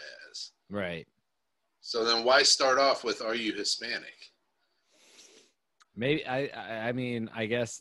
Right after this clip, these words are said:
Speaker 2: this is just speculating, but there's a higher percentage of Hispanic people testing positive for covid, so maybe they might, like, fast track you or something like that. <laughs> Dad and Rock says you're glowing.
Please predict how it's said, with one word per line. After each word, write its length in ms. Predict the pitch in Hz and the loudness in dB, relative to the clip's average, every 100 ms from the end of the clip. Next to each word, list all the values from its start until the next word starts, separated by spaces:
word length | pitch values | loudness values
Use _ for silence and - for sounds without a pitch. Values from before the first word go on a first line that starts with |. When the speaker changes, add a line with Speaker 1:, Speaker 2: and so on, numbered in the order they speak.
| 92 | -6
Speaker 2:
this 200 | 110 104 | -4 -4
is 140 | 110 | -4
just 220 | 92 107 | -4 -4
speculating, 720 | - 113 113 110 104 101 101 98 | -4 -4 -2 0 0 2 0 0
but 160 | 95 | -2
there's 220 | 101 95 95 | 0 -2 -2
a 80 | |
higher 400 | 87 95 101 101 | -6 -2 0 2
percentage 720 | 98 98 - 98 98 101 92 92 | 0 -4 -6 -6 -2 -4 -4 -4
of 360 | 87 85 82 - _ _ - | -4 -4 -8 -18 _ _ -14
Hispanic 600 | 101 98 104 98 104 - | -10 -8 -6 -4 -6 -8
people 260 | 113 98 101 | -10 -8 -6
testing 380 | 101 101 98 | -6 -6 -8
positive 480 | 90 95 92 95 90 | -6 -6 -4 -6 -6
for 100 | 90 | -8
covid, 520 | - 98 107 127 135 | -4 -2 0 0 -2
so 140 | - 101 | -4 -4
maybe 280 | 98 95 95 | -2 -2 -2
they 160 | 92 | -2
might, 240 | 92 92 80 | -2 -4 -4
like, 220 | 90 - | -8 -8
fast 400 | - 92 98 - | -4 -4 -4 -4
track 280 | 104 104 - | -4 -4 -4
you 220 | 113 110 | -2 0
or 100 | 110 | 0
something 840 | - 107 107 107 - _ 117 113 | -2 -4 -4 -6 -10 _ -6 -4
like 220 | 117 113 | -2 -2
that. 320 | 127 123 127 - _ _ _ _ _ _ - | -2 -2 -2 -6 _ _ _ _ _ _ -10
<laughs> 100 | 160 - 151 - 151 - _ - - _ | -8 -6 -6 -4 -6 -6 _ -20 -20 _
Dad 240 | 113 110 117 | 2 2 2
and 80 | 117 | 2
Rock 240 | 113 107 | 2 2
says 280 | - 107 90 | 2 0 0
you're 120 | 95 | -2
glowing. 600 | 85 92 101 101 78 73 | -2 0 2 2 0 -8